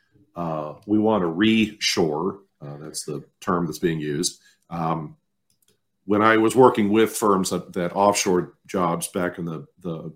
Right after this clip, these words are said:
nineties and early two thousands, they kinda tended to use what they called nearshoring, which meant you're a U S company and you're using assets in Mexico or Canada rather than in the United States to, you know, say it with me, save money, or offshoring to, to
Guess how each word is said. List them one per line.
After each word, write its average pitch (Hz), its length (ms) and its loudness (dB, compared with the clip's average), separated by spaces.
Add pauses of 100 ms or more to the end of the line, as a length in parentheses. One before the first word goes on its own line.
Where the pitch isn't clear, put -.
nineties 98 400 -2
and 90 100 -6
early 85 140 -4
two 87 140 -14
thousands, 90 540 -6 (1120)
they 120 120 0
kinda 120 220 4
tended 107 280 2
to 98 80 -2
use 113 260 2
what 95 100 -4
they 92 80 -4
called 98 280 0
nearshoring, 98 800 2 (480)
which 98 240 0
meant 95 380 2 (560)
you're 110 180 6
a 110 60 6
U 123 180 10
S 110 100 4
company 107 460 4
and 98 100 0
you're 98 80 -4
using 104 440 2
assets 95 420 -4
in 87 100 -6
Mexico 95 380 -8
or 101 120 -10
Canada 101 460 -2
rather 90 320 -6
than 90 240 -4
in 90 60 -6
the 90 80 -6
United 85 240 -8
States 85 460 -4
to, 80 240 -8
you 85 80 -10
know, 69 80 -12
say - 160 -6
it 78 100 -8
with 82 180 -10
me, 80 60 -16
save 78 240 -8
money, 82 240 -10 (680)
or 101 200 0
offshoring 90 720 2
to, - 400 -12
to 82 380 -6